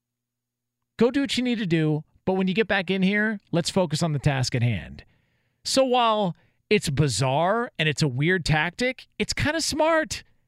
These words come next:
It kind of, it makes some sense. Like, it, it, like, if you have that fear or that doubt or you're concerned about something, you got a couple of options. Either you can call 'em on it,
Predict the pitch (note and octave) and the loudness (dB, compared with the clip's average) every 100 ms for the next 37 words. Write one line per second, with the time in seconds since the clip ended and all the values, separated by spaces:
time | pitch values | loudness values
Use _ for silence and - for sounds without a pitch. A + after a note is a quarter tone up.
0 | _ _ _ - - C4+ D4 B3 A#3 G#3 | _ _ _ -4 0 0 0 -2 -2 2
1 | A3+ C4 - - C4+ - C#4 C#4 G3+ - | 2 2 0 -2 -2 0 2 2 -2 -4
2 | - - _ _ _ _ _ _ _ _ | -6 -10 _ _ _ _ _ _ _ _
3 | _ _ _ _ _ _ A3+ A3+ - G3+ | _ _ _ _ _ _ -2 -2 -6 -12
4 | - - - - A#3+ F#3+ G3 - A3+ - | -12 -16 -18 -4 -2 -2 -4 0 0 2
5 | B3 G3+ A3 B3+ B3+ C4+ A#3+ - A#3 A3 | 2 4 4 2 2 2 0 -2 0 2
6 | G#3+ A3 G#3+ A3+ A3 G3+ F3 E3+ E3 F#3+ | 2 2 0 2 2 2 2 4 4 2
7 | G#3 G3 G3 F#3 G3+ - A#3 B3 G#3 D#3 | 2 0 2 0 -2 -2 -2 -2 0 -2
8 | C#3 - B2 A#2 D#3 G#3 G#3+ - - _ | -2 -2 -2 -2 -2 -2 -6 -10 -20 _
9 | _ _ F#3 G3 B3+ - G3+ G#3 A3 A3 | _ _ 0 2 2 2 2 2 2 2
10 | A#3 - C3+ A2 A2+ - G#3 B3+ G3 C3+ | 0 0 -2 0 -4 0 4 4 4 2
11 | C#3 D#3 - - - C3+ F3 F#3+ E3+ - | 2 0 -6 -20 -4 0 2 2 0 2
12 | A#3 C#4 A3+ A#2 G#2+ E3+ | 2 2 0 0 0 -2